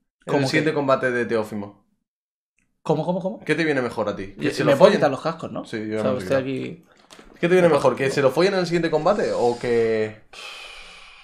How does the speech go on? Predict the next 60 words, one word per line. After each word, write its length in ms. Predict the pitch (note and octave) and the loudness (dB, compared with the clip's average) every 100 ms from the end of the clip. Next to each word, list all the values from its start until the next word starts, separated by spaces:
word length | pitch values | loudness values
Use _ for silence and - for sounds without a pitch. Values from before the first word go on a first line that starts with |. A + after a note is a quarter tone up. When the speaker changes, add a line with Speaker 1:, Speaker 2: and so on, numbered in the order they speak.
| - _ _ _ _ _ | -20 _ _ _ _ _
Speaker 2:
o 140 | C3 A#2 | -4 0
que 260 | B2 A#2+ | 2 4
Speaker 1:
No, 60 | - | 6
Speaker 2:
él 40 | |
Speaker 1:
me 60 | C#3 | 6
Speaker 2:
haga 120 | C#3 | 6
un 120 | B2+ | 4
buen 140 | B2 A2 | 2 0
papel? 240 | A2 A#2 - | 0 -2 2
Porque 120 | D#3 | 2
si 60 | D3 | 6
Speaker 1:
Sí. 60 | |
Speaker 2:
él 60 | F3 | 6
hace 160 | G3 G#3 | 8 6
un 240 | F#3 F3+ | 6 6
muy 160 | G3+ G#3 | 8 8
buen 220 | F#3 F3+ | 8 6
papel, 460 | D#3+ G3 G#3 F4+ - | 4 4 2 0 0
tú 60 | |
Speaker 1:
Sí. 60 | E3+ | 4
Speaker 2:
has 80 | D#3+ | 4
hecho 180 | F3+ F#3+ | 4 0
un 160 | F3 | 0
ti-, 100 | F3 | -2
muy 340 | E3+ E3 F3 F#3 | -2 6 6 8
buen 160 | F3+ E3 | 6 2
papel 220 | E3 F#3+ | 0 0
contra 200 | E3+ D3 | -2 -2
un 80 | D3 | -2
tío 140 | F3 | 2
que 60 | E3 | 4
Speaker 1:
Sí. 160 | D#3+ | 2
Speaker 2:
sigue 160 | D3 D#3+ | 2 2
haciendo 220 | D#3+ D3+ | 2 -2
un 40 | D3 | 0
muy 100 | C#3+ | 0
buen 160 | C3+ A#2 | 2 0
papel. 280 | G#2+ D#3 | 0 0
Speaker 1:
Sinceramente, 640 | A#2+ E3 D3+ F#3 G3 G3 F3+ | 0 -2 0 2 2 0 0
yo 80 | E3+ | 0
lo 120 | F3 | -2
que 80 | D#3+ | -2
quiero 200 | F3 F#3+ | -2 0
es 80 | F3 | -2
que 540 | - C#3+ C3+ - - _ | -2 -2 -2 -6 -16 _
me 440 | C3+ C3 C3 B2+ B2+ | -8 -6 -4 -4 -6
den 120 | C#3+ | -4
una 120 | D3 C3 | -4 -2
buena 180 | C#3 | -4
oportunidad. 500 | A#2+ A2+ A2 B2 B2+ _ _ | -6 -8 -8 -8 -8 _ _
En 40 | - | -8
plan, 460 | B2 A#2 A2+ - _ _ | -4 -4 -6 -16 _ _
pelear 340 | B2+ B2+ C3+ | -4 -2 -2
con 200 | - C3+ | -2 0
alguien 600 | D3 F3 D#3+ F3 C4 - _ _ _ _ _ _ | 2 2 2 -2 -4 -8 _ _ _ _ _ _
que 100 | C3 | -4
tenga 240 | C#3 D3 | -2 0
un 200 | B2+ C3 | -2 -2
buen 240 | C3 D3 C#3 | -2 -2 0
nombre. 540 | F3 F3+ F3 G#3 - | 0 0 -2 -4 -8